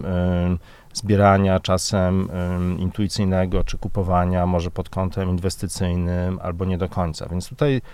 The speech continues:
jest szereg takich, e, ruchów, które, mm, czytając te rozmowy, można zobaczyć, jak ci kolekcjonerzy cały czas reflektują na temat tego, czym ta sztuka jest. Natomiast oczywiście, e, myślę, że to bardzo dobrze wychodzi, e, w rozmowie z Małgosią Smagorowicz,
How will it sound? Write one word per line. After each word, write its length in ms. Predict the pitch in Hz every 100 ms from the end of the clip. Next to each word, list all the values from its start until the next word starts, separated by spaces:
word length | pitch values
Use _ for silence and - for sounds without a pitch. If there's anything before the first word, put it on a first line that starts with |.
| - -
jest 140 | 107
szereg 260 | 156 143 -
takich, 440 | 117 - 120 -
e, 640 | 123 113 110 107 107 104
ruchów, 340 | 107 120 123 -
które, 240 | - 113
mm, 420 | 107 - 107 107
czytając 440 | 104 110 117 113 -
te 80 | 107
rozmowy, 380 | 104 110 110
można 320 | 117 104 110 104
zobaczyć, 340 | 101 110 -
jak 80 | 117
ci 140 | 117
kolekcjonerzy 460 | - 110 113 110 110
cały 220 | - 120
czas 180 | 113 -
reflektują 540 | 113 - 104 120 110
na 100 | 101
temat 260 | 101 104 -
tego, 220 | 113 107
czym 160 | - 104
ta 120 | 104
sztuka 340 | - - 104
jest. 320 | 92 - - - - - - -
Natomiast 260 | 120 151 156
oczywiście, 540 | 139 131 139 - 139
e, 560 | 139 135 127 123 120 123 127 120 120
myślę, 460 | 123 120 123 117 131
że 100 | 120
to 100 | 127
bardzo 260 | 117 127 117
dobrze 240 | 117 117
wychodzi, 560 | 110 110 120 117 117 113 110 - - - - - -
e, 400 | 101 107 101 101
w 60 | 98
rozmowie 440 | 101 113 113 113
z 40 | 107
Małgosią 440 | 110 113 113 101
Smagorowicz, 760 | - 90 95 90 80 95 104